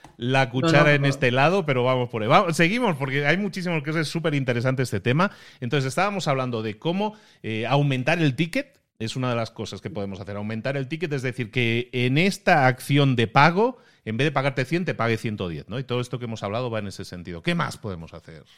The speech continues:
Speaker 1: Judith?
Speaker 2: Y vuelvo un poco para atrás y luego vamos a las
Speaker 1: Dale.
Speaker 2: otras cosas, pero, eh, cuando decías que justamente en el momento en el que pagan, y muchas veces esto lo vemos en los e-commerce, ¿no? Eh, nosotros, por ejemplo, lo hacemos. En los carritos de compra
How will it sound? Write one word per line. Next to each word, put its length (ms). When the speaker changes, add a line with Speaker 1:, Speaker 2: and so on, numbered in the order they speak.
Speaker 1:
Judith? 220
Speaker 2:
Y 300
vuelvo 240
un 60
poco 180
para 140
atrás 240
y 80
luego 220
vamos 320
a 180
las 140
Speaker 1:
Dale. 40
Speaker 2:
otras 140
cosas, 160
pero, 320
eh, 220
cuando 220
decías 280
que 180
justamente 640
en 80
el 100
momento 320
en 60
el 60
que 120
pagan, 340
y 40
muchas 220
veces 240
esto 240
lo 80
vemos 260
en 80
los 140
e-commerce, 500
¿no? 200
Eh, 420
nosotros, 260
por 100
ejemplo, 200
lo 80
hacemos. 460
En 60
los 120
carritos 440
de 100
compra 460